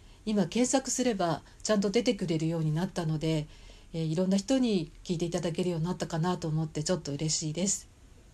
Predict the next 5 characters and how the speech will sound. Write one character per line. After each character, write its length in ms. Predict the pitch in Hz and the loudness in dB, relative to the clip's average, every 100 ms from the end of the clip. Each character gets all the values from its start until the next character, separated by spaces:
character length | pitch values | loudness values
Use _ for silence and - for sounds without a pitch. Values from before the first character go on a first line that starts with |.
| - - - - - - | -20 -20 -20 -20 -20 -6
は 160 | 190 208 | 2 2
い。 160 | 185 - - - - - - - - | 2 -2 -20 -20 -20 -20 -20 -12 0
今 220 | 285 233 | 0 2
日 60 | |
は、 320 | 214 247 202 | 4 4 4